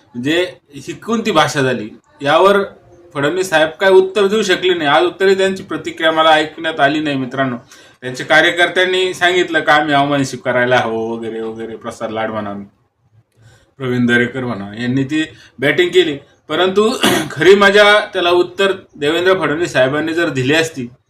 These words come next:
तर मी सुद्धा तयार आहे. बघूया काय होतं, घोडा मैदान आहे जवळच आहे.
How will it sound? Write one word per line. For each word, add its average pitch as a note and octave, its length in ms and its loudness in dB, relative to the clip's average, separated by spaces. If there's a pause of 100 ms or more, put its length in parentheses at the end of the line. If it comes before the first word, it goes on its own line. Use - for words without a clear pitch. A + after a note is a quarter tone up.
(560)
तर B2+ 40 -14
मी D#3+ 160 -2
सुद्धा F3+ 380 0
तयार E3+ 240 8
आहे. A2+ 440 -4 (220)
बघूया D#3+ 360 2
काय D3 200 4
होतं, B2 220 0
घोडा A#2 300 -2
मैदान A#2+ 360 -2
आहे G2+ 260 -10 (480)
जवळच A#2+ 380 2
आहे. F#2+ 80 -6